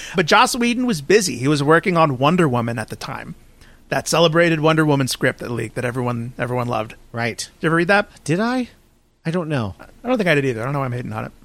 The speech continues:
Speaker 1: I think I just, <laughs> I think I just, <laughs> I think I just heard people shitting on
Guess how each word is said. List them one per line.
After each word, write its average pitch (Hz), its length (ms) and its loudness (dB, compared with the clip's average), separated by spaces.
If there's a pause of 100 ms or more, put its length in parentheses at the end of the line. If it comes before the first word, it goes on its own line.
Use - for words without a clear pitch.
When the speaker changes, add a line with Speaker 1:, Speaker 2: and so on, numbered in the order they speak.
(600)
Speaker 1:
I - 20 -2
think 233 160 4
I - 20 4
just, - 220 0 (1040)
<laughs> - 0 -
I - 300 -2
think 196 180 2
I 214 60 6
just, - 300 0
<laughs> - 320 -12 (500)
I - 1160 -6
think 160 140 0
I 156 40 2
just 135 120 -2
heard 131 180 -4
people 113 220 -8
shitting 123 320 -10
on - 120 -10